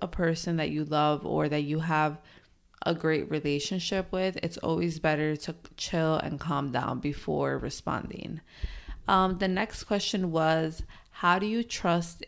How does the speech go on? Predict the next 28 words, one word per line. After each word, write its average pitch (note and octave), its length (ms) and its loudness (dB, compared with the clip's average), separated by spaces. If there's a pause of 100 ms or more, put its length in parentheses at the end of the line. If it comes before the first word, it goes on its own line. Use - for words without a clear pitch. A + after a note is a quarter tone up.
in E3 180 -2
the D#3 100 -2
spirit D3+ 1000 0
when - 180 -2
the D3+ 100 0
flesh D#3+ 680 -2
feels D#3 400 -2
weak D3+ 340 -2 (100)
or C3+ 200 -4
sick?" - 580 -8 (580)
I F3 280 6
wanna F#3 420 -2
answer D#3+ 600 0
this D#3 180 -4
question D3 400 -2
with D3 160 -4
full D3+ 380 2
honesty C#3+ 600 0
as C#3 160 -4
well. C#3 480 -2 (120)
I - 40 -4
mean, D3 140 -2
I'm C#3+ 140 -4
gonna D3 140 -4
answer C#3 280 -4
all - 220 2
of - 80 -2
them - 240 -4